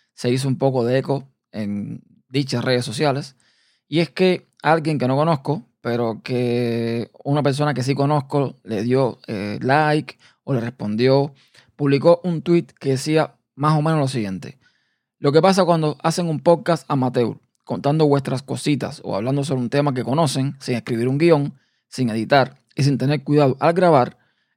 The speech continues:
es que se repiten al hablar, que no ordenan la información,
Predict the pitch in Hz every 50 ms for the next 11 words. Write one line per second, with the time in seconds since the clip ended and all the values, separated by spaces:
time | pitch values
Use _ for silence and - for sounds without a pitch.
0 | _ - 180 - - 190 196 190 185 - _ _ _ - - 165 156 143 147 135
1 | - 156 147 165 165 156 - - 139 131 123 117 117 117 107 - - - _ _
2 | _ _ _ - 139 131 139 151 143 139 156 160 160 160 147 131 135 131 120 120
3 | 117 - 139 123 107 92 -